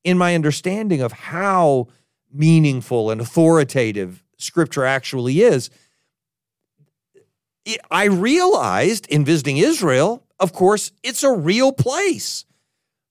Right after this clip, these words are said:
This is not in a faraway land. It's, oh, it's right over there across the lake there. And it's, has a real history where people who live now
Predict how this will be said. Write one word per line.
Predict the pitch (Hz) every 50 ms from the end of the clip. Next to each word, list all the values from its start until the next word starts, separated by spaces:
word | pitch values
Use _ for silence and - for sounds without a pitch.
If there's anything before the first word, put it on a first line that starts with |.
| _ 180
This | 214 220 277
is | 254 214
not | 208 226 233 269 339 339 - - _
in | 165 160
a | 143 131
faraway | - - 120 113 110 104 104 104 107 101 98 98
land. | 95 90 90 90 82 76 69 - 65 - - _ _ _ _ _ _ _ _ _ _ -
It's, | 175 202 208 - - - - - - _
oh, | - 254 330 370 392 139 113
it's | 117 131 - - 110
right | 113 120 123 127 147 160
over | 175 180 190 185 196 233 233
there | 190 233 254 320 370 403 339 107 80
across | 82 98 120 - 160 143 165 190 185 -
the | - 226 220
lake | 214 233 277 381 392 - - -
there. | 127 131 117 90 78 78 73 76
And | 98 120 117 101 - _ _ _ _ _ _ _ _ _ _ _ _ _ _
it's, | - 185 196 180 - - - - - _ -
has | 151 196 226 233 254 226 - - 175
a | 190 196
real | 160 139 113 107 120 143 196 285 302 294 262 262 269 254
history | 208 247 330 330 - - - 262 196 160
where | 143 135 196 190 175
people | - - - 254 277 311 320 - 285 247 226 202 170 - _ _ _
who | _ 226 226 202
live | 180 180 214 269 294 285 233 180 151
now | 156 160 165 185 226 285 330 320 - 127 110 110 120 165 226 262